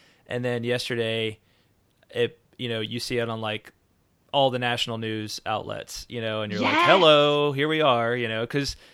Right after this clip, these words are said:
Speaker 1: 'cause I, I mean, I don't know Father Dan well, but I've, I've met him before, and, uh, a-, as has Greta, and, you know, it's, this, this one just, it's a big news story that hits close to home, and, uh, in more ways than one for,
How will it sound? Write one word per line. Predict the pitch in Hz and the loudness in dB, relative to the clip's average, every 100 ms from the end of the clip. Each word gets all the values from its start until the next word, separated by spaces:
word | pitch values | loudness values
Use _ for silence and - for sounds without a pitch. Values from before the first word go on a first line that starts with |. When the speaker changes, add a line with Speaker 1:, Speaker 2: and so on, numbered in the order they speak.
| _ | _
Speaker 1:
'cause | 147 131 | -2 2
I, | 143 139 | 2 2
I | |
mean, | 139 131 123 110 _ - | -2 -2 -4 -10 _ 2
I | |
don't | 160 147 | 2 4
know | 139 | 2
Father | 143 127 120 | 2 2 2
Dan | 123 117 | -2 0
well, | 120 117 | 0 0
but | 117 | -2
I've, | 113 104 - _ | -4 -6 -16 _
I've | 123 117 | -4 -2
met | 117 113 | -4 -4
him | |
before, | 113 113 113 113 110 110 113 | -6 -6 -4 -4 -4 -6 -6
and, | 110 107 107 104 104 104 | -6 -6 -6 -6 -8 -8
uh, | 107 104 101 98 120 | -6 -6 -6 -10 -10
a-, | 117 113 | -10 -6
as | 113 113 | -6 -4
has | 117 | -6
Greta, | - 117 110 110 110 _ _ _ - | -6 -6 -4 -6 -8 _ _ _ -8
and, | 120 113 110 107 107 107 - _ _ _ _ _ _ - _ | -4 -4 -4 -4 -8 -12 -16 _ _ _ _ _ _ -20 _
you | 135 | -8
know, | 110 107 104 - _ - _ | -6 -6 -8 -12 _ -20 _
it's, | 131 127 - - | -4 -4 -6 -4
this, | 135 165 - | -2 -2 -4
this | 127 131 135 | -8 -6 -6
one | 131 | -4
just, | 135 - - - | -4 -6 -18 -10
it's | - 123 | -8 -4
a | |
big | 117 131 | -4 -2
news | 139 147 | -2 -2
story | - 113 113 | -2 -2 -4
that | 113 | -4
hits | 120 - | -6 -6
close | - 117 | -4 -4
to | - | -4
home, | 113 117 101 98 - | -6 -6 -6 -10 -10
and, | 120 117 113 107 101 _ _ _ - - _ - _ - | -6 -4 -4 -6 -10 _ _ _ -20 -20 _ -20 _ 0
uh, | 123 117 | 2 2
in | 131 131 | 0 2
more | 151 | 4
ways | 151 139 127 | 4 4 0
than | 120 | -4
one | 131 156 135 | -4 -4 -4
for, | - 120 113 | -2 -2 -2